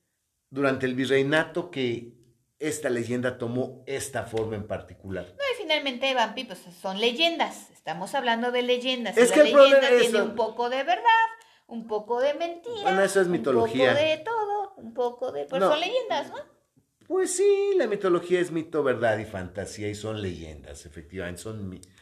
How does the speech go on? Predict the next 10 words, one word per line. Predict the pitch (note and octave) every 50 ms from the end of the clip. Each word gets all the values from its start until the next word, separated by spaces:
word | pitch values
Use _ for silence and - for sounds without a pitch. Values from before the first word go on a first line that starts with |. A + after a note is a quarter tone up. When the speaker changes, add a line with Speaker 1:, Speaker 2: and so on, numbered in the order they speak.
| _ _ _
Speaker 1:
son | - - A#2 A#2 A2 G2
mitos. | F#2+ F2 - - F2+ - - - _ _ _ _ _ _ _
Bueno, | - F#3 C#4 D4 C#4 B3+ B3+ C4+ C4 C4
pues | C4+ A3 G#3 G3+ G3+
hasta | G3 F#3 - F#3+
aquí | F#3 F#3 - A3 A#3
el | A#3 A3
día | G3 A3+ A3+ A3
de | A3 A3
hoy. | A3 A#3 A#3 A#3+ A#3+ A#3+ A3+